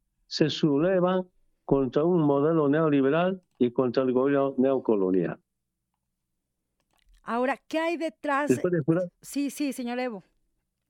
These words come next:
Speaker 1: Si después de jurar como presidente el ocho de noviembre del año pasado, diciembre, emite un decreto supremo cincuenta y cinco cero tres,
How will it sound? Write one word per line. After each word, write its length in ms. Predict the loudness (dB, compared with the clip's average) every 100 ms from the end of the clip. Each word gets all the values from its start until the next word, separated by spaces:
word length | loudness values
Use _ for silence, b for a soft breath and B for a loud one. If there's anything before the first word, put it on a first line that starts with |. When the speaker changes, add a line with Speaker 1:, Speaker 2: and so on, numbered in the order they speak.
| _ _ _ _ _ _ _ _ _
Speaker 1:
Si 240 | -2 0
después 340 | 0 0 0 0
de 80 | 0
jurar 560 | 2 2 2 0 -4 -14 _
como 200 | -2 0
presidente 460 | 0 0 0 0 0
el 60 | 0
ocho 260 | 0 0
de 480 | 0 0 2 0 -2 _
noviembre 460 | 0 2 2 2 2
del 100 | 0
año 100 | 0
pasado, 540 | 0 0 0 0 -2 -8 B B _ _
diciembre, 800 | 0 0 2 2 2 2 2 -2 -6 _ -2
emite 340 | 0 2 2
un 120 | 2
decreto 400 | 0 0 0 0
supremo 680 | 0 0 0 0 0 0 -2 _ _ _
cincuenta 540 | -6 -2 0 0 0 -2
y 60 |
cinco 280 | 0 0 0
cero 260 | 0 0 0
tres, 340 | -2 -4 -6